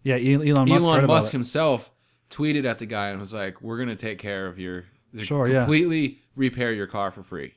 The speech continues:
Speaker 1: Right. Well, that's awesome. I,
Speaker 2: Yeah.
Speaker 1: that's like, especially 'cause you hear, like, I guess there's been a couple times when, like, a Tesla crashed, like, one Tesla crashed, and the dad of the girl, like, the, the car, like,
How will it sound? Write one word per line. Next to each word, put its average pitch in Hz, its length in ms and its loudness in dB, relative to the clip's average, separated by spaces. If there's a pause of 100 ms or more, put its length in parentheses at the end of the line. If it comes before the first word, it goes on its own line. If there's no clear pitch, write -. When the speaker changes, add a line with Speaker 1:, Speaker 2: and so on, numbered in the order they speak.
Speaker 1:
Right. 131 300 0
Well, - 160 -18
that's 156 160 2
awesome. 113 500 2
I, 139 120 4
Speaker 2:
Yeah. 98 300 -4
Speaker 1:
that's - 240 0
like, 160 320 6 (720)
especially 226 420 6
'cause 147 360 2
you 147 180 -4
hear, 160 280 6
like, 123 180 -4
I 139 60 2
guess 175 220 2
there's 151 160 0
been 139 120 0
a 123 40 0
couple 147 460 0
times 139 440 0
when, 110 380 -2 (380)
like, 110 220 -2
a 113 80 -6
Tesla 139 380 -2
crashed, 170 760 4
like, 123 180 -4
one 170 240 6
Tesla 175 320 2
crashed, 143 580 0
and 107 340 -4 (600)
the 127 140 -4
dad 147 560 4
of 123 140 -2
the 123 100 0
girl, 135 440 4
like, 117 140 -4
the, 135 120 -6 (120)
the 127 100 -6
car, 175 540 4 (1080)
like, 120 360 -4